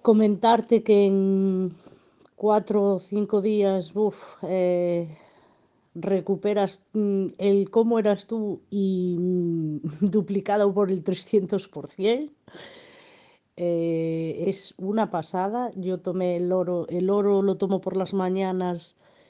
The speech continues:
y me aportó una calma, una seguridad, un empe-, empoderamiento, eh, unas ganas de hacer cosas. Eh, ¿cómo te diría? Buf,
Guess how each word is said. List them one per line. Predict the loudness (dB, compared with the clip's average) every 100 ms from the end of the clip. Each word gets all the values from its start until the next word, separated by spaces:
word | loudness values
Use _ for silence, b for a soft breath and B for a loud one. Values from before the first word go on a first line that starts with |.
| b b
y | -2 2
me | 4
aportó | 2 2 -2 0 0 2 4 2 0 -4 -4
una | 0 2 0 -2
calma, | -2 0 2 0 0 -2
una | -2 -2 -2
seguridad, | -2 -2 0 0 0 2 2 0 -6 _ b b b b b b b _ _ _
un | 2 4
empe-, | 4 2 4 4 4 0 _ 0
empoderamiento, | 0 2 0 0 0 0 0 0 0 -2 -6 -2 -2 -2 -6 _ _ -10
eh, | -8 -6 -6 -6 -6 -6 -6 -6 -6 -6 -6 -8 -10 -16 _ _ _ 0
unas | 4 6 4
ganas | 4 4 2 0
de | 0
hacer | -2 -2 -4
cosas. | -2 -2 -2 -2 -2 -4 -8 -20 b b b b b b b b b b _
Eh, | -4 -2 0 0 0 -2 -2
¿cómo | -2 0
te | 0
diría? | 0 0 0 -2 -6
Buf, | -2 -2 -2 -8